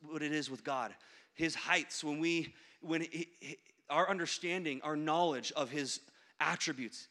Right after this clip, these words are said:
is what's increasing, okay? And our acknowledgement of our need is increasing as well.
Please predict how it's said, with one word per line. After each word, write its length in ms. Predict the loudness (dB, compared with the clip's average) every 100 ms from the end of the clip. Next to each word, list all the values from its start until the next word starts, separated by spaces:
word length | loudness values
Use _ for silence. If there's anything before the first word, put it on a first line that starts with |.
| -8
is 160 | -6
what's 220 | -4 -4
increasing, 600 | -4 -6 -6 -6 -6 -8 -14 _ _ _ _ 0
okay? 260 | 0 0 -4 -10 2
And 220 | 2 2 -8 -16 0
our 340 | 6 6 6 2
acknowledgement 640 | -2 2 4 4 4 -2 0
of 140 | 2
our 100 | 2
need 420 | 4 4 2 -2 -12 -18 _ _ _ _ _
is 160 | -2 0
increasing 540 | 0 0 0 0 -2
as 120 | -4
well. 300 | -2 -2 -2